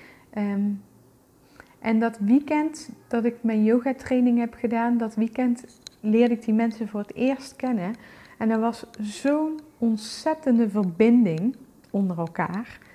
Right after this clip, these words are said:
Ehm, ik kan alvast verklappen dat dat nog steeds, eh, mijn dierbaarste vriendinnen op dit moment zijn.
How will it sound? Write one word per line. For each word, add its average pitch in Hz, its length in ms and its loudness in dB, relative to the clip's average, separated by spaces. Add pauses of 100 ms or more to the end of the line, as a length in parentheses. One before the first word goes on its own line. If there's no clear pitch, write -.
(360)
Ehm, 180 380 -2 (1300)
ik 190 120 -10
kan 208 160 -4
alvast 185 300 -4
verklappen 214 420 -6
dat 185 140 -4
dat 196 140 -6
nog 214 140 -8
steeds, - 440 -4
eh, 190 180 -10
mijn 185 240 -2
dierbaarste 180 580 -4
vriendinnen 185 400 -4
op 214 140 -8
dit 214 220 -6
moment 190 260 -4
zijn. 214 320 -6